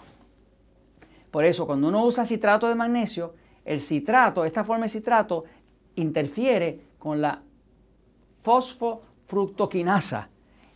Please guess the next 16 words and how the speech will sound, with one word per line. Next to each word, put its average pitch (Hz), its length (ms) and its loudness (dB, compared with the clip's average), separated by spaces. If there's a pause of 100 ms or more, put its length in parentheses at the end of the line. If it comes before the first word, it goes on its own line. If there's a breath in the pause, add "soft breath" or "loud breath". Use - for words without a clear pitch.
(140)
y 165 160 -2
ya 220 400 6 (220)
no 170 260 2
va 220 60 6
a - 20 4
haber 226 240 0
tanto 233 440 2
exceso 208 760 -2
de 185 380 -2 (160)
glucólisis. 143 720 -2 (920 soft breath)
Eh, 165 340 0
sin 185 220 0
embargo, 220 420 6
sí 285 600 0
ayuda 175 640 0 (840)
a 175 380 6